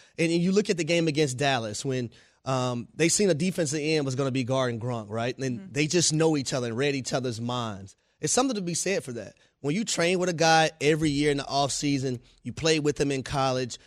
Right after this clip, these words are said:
Speaker 1: uh, you're best friends, you're around each other a lot. A lot of the times you're gonna be able to read each other's mind at the line of scrimmage.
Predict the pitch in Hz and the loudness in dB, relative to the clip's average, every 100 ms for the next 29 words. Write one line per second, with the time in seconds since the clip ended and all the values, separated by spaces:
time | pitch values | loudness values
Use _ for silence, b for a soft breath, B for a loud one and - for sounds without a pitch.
0 | b - 123 120 120 113 117 156 151 - | b -4 -2 0 -2 -2 2 2 2 0
1 | 147 139 135 123 117 135 147 127 143 131 | 0 0 0 -2 -2 0 0 0 0 0
2 | 127 131 120 - b b 147 185 226 202 | 0 0 -2 -6 b b -2 0 0 0
3 | 202 170 180 185 165 175 160 151 170 165 | 0 0 0 -2 0 0 0 0 0 -2
4 | 160 156 143 143 196 135 120 135 147 143 | -2 -2 -2 -4 -4 -4 -4 -4 -2 -4
5 | - 170 190 | -2 -2 -2